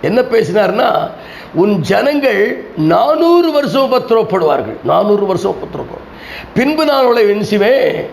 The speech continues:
மீட்பேன்." எப்படி மீட்பேன்னா, "இரத்தத்தினால மீட்பேன்னார்." நல்லா கவனிங்க. ஒவ்வொரு மீட்புக்கு இடையில ஒரு பெரிய காரியம் இருக்கிறது. இதை தேவன் வந்து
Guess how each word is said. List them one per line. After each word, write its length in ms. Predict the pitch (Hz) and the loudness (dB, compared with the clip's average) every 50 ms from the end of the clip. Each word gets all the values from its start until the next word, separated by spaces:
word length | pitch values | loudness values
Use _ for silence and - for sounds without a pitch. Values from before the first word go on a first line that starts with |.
| - 147 170 | -4 0 0
மீட்பேன்." 840 | 226 277 285 - - - 214 185 170 196 240 247 - - 117 113 - - - - - | 0 0 0 -2 -2 -2 0 2 2 2 0 0 0 -2 -4 -6 -8 -10 -14 -6 -2
எப்படி 440 | 156 180 208 202 - 311 311 311 | 0 0 0 0 0 -2 -2 0
மீட்பேன்னா, 920 | 277 262 262 262 262 - 240 226 220 220 262 277 - - - 190 220 - - - - - - - - - - - - - - - - - - - - | 0 0 -2 -2 -2 0 0 0 2 2 0 2 2 2 2 2 2 0 -2 -4 -8 -14 -16 -16 -18 -18 -18 -20 -20 -20 -20 -20 -20 -20 -12 -4 0
"இரத்தத்தினால 1500 | - 156 170 185 214 220 - - - - - 302 311 311 - - 311 294 277 277 294 302 320 339 349 359 370 370 359 330 311 | 2 2 2 2 2 2 2 0 -2 -2 0 0 0 0 0 0 0 2 2 2 2 4 4 4 4 4 4 2 2 0 0
மீட்பேன்னார்." 640 | 311 302 294 - - 254 240 226 - - - - - - - | -2 -2 -4 -2 0 0 0 0 0 0 -2 -2 -4 -6 -4
நல்லா 220 | 160 180 202 240 | -2 0 2 2
கவனிங்க. 320 | 214 196 208 208 208 196 185 | 2 2 2 2 2 2 2
ஒவ்வொரு 460 | 175 202 226 262 277 294 311 311 285 | 2 2 0 2 2 2 2 2 2
மீட்புக்கு 640 | 226 214 226 269 277 277 - 262 269 - - 254 | 2 0 0 0 -2 -2 -2 -4 -4 -2 0 2
இடையில 260 | 247 226 226 254 277 | 2 4 4 4 4
ஒரு 120 | 254 233 - | 2 2 2
பெரிய 640 | - - 202 226 240 247 226 202 175 147 131 113 101 90 87 87 - - - 117 117 - - - 123 - | 0 0 0 0 0 0 0 0 0 0 -2 -2 -4 -6 -8 -12 -16 -16 -16 -16 -16 -10 -6 -6 -6 -4
காரியம் 420 | - 165 196 240 247 254 254 226 | -2 0 0 2 0 0 0 2
இருக்கிறது. 460 | 208 202 175 - 160 139 123 104 - - - - - - - - - - - - - - - - - - - - - - | 2 2 0 0 -2 -2 -4 -4 -8 -12 -16 -20 -20 -20 -20 -20 -20 -20 -20 -20 -20 -20 -20 -20 -20 -20 -20 -12 -4 0
இதை 280 | 160 180 233 240 240 | 0 2 2 2 2
தேவன் 340 | 196 220 247 277 277 262 247 | 2 0 2 2 0 0 0
வந்து 580 | 233 240 254 277 311 320 294 226 196 180 - | 0 0 0 0 0 0 2 2 0 0 -2